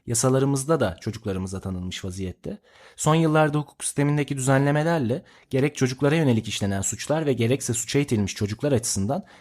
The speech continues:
pek çok yeni hukuki düzenleme yapıldı. Ancak hala çocukların istismara ve ihmale karşı korunmasında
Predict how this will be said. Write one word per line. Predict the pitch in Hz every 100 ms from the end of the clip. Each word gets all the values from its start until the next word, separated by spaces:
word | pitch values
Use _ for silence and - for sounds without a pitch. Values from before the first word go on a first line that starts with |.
| -
pek | 165 -
çok | 160 160
yeni | 135 135 -
hukuki | 123 127 131 127 139
düzenleme | 123 123 123 135
yapıldı. | 131 - 92 101 165 - - -
Ancak | 123 131 156
hala | 170 170 160
çocukların | 151 139 - 156 135
istismara | 131 - - 151 156 151
ve |
ihmale | 120 135 135 143
karşı | - 131 110 107
korunmasında | 123 127 131 123 135 135 208